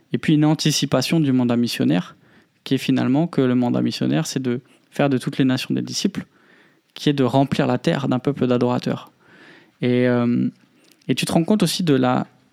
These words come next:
de l'importance du culte, et de, euh,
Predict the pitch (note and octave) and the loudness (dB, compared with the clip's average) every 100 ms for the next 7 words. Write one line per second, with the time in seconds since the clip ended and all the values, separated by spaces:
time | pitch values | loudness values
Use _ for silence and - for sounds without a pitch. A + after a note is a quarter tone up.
0 | _ C#3+ C3+ B2 C3 D#3+ D#3+ D#3+ - E3 | _ -4 -2 0 2 2 2 -2 0 2
1 | C#3 C3 B3+ B3 - - - - _ _ | 2 0 0 0 -4 -14 -20 -20 _ _
2 | B2+ C3 D3 D3+ D3 - _ - - - | -2 2 4 4 2 -4 _ -10 -6 -4